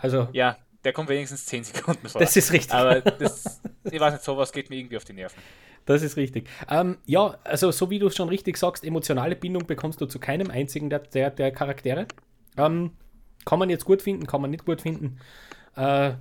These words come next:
Speaker 1: abgesehen davon kann man natürlich hergehen und, und die einzelnen Schauspielerleistungen schon, ähm, ähm,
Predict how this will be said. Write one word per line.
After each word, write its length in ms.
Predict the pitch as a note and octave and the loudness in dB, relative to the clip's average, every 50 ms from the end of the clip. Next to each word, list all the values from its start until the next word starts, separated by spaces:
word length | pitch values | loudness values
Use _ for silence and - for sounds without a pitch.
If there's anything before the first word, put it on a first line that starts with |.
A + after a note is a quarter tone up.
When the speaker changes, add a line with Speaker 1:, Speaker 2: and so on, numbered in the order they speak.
| - - - - _ - - - _ _ _ _ _ _ _ _ _ - D3+ - - - D3+ D3 - - - - - | -12 -18 -20 -20 _ -20 -20 -20 _ _ _ _ _ _ _ _ _ -20 -20 -20 -20 -20 -20 -18 -16 -16 -14 -4 -2
Speaker 1:
abgesehen 420 | - F#3 - - - F#3+ F3 E3+ | -2 0 0 2 2 2 4 4
davon 380 | E3 C#3 E3 F3 F#3+ F3 E3 E3 | 2 0 0 2 0 0 -2 0
kann 160 | - F3 D#3+ | -2 -2 -2
man 100 | E3 D#3 | 0 0
natürlich 400 | D#3+ D3 - - E3 D3+ C3 B2+ | 0 0 0 0 0 0 0 0
hergehen 300 | C#3 C#3+ D#3+ E3+ E3 D#3 | 0 0 0 0 -2 -2
und, 320 | D3+ C#3+ C#3 C#3 - - - | -2 -2 -4 -6 -10 -10 -6
und 260 | D3 C3+ C3+ C3 C3+ | -4 -4 -4 -2 0
die 160 | D3 D3 C#3 | 0 0 0
einzelnen 640 | - B2+ C#3 D3+ - - D#3+ C#3+ C#3 C#3+ C#3 C3+ C3+ | -2 -2 -4 -4 -4 -4 -4 -2 -2 0 -2 -2 -2
Schauspielerleistungen 960 | C3 - B2+ D3+ D3+ - E3 D3+ D3 C3+ C3 C3+ C3 - E3 D3+ D3+ D3 D3 C#3+ | 0 0 0 0 0 -2 -2 -2 0 0 0 -2 -2 -2 -4 -4 -2 -2 -2 -2
schon, 380 | - C#3 D3 D#3+ D#3 D#3 D3+ - | 0 0 0 0 -2 -2 -4 -2
ähm, 400 | C3+ C3+ C3 C3+ C#3 C3+ C3+ C3+ | -2 -2 0 -2 -2 -4 -6 -6
ähm, 640 | - B2+ B2+ B2+ B2+ B2+ B2 B2 B2 B2 B2 B2+ B2+ | -4 -2 -2 0 0 0 0 -2 -2 -6 -8 -10 -12